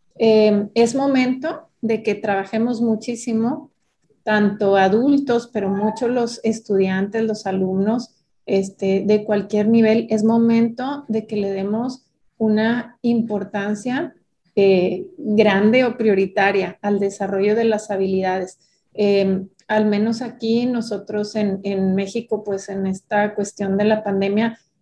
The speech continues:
hemos vivido muchas variables, ¿verdad? En, en los colegios, las escuelas. Entonces, bueno, eh, si la, si la situación así ha sido,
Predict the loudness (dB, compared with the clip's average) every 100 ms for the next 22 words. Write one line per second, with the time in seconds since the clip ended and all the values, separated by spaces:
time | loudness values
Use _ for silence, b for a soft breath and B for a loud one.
0 | -2 2 4 4 2 0 0 2 2 0
1 | -8 _ -2 -2 0 0 2 2 2 2
2 | 0 -4 -8 -6 -4 -2 -2 -2 -2 -2
3 | -2 -6 -8 -12 _ -2 -2 0 2 2
4 | 0 0 2 2 0 -2 -4 -6 -16 _
5 | 0 2 0 -4 b b b _ 0 4
6 | 4 4 2 -2 -2 0 2 2 0 -8
7 | _ 4 4 0 _ _ -14 -2 2 6
8 | 6 4 0 -6 0 0 0 -2 -4 -4
9 | -2 -2 0 -2 -2 -2 -2 -2 -2 0
10 | 0 -4 -8